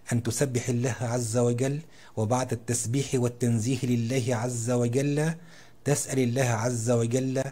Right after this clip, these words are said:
من خير الدنيا والآخرة، أو تطلب من الله عز وجل المغفرة، تجد الله عز وجل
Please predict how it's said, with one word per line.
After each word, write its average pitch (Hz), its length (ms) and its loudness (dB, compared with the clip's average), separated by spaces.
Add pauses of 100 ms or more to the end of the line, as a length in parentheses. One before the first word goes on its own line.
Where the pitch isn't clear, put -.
(320)
من 113 140 2
خير 135 380 2
الدنيا 123 560 4
والآخرة، 120 640 0 (380)
أو 110 80 4
تطلب 143 320 2
من 131 80 4
الله 123 320 2
عز 120 260 -2
وجل 127 440 2
المغفرة، 117 800 0 (280)
تجد 127 260 2
الله 120 260 4
عز 113 460 0
وجل 123 560 0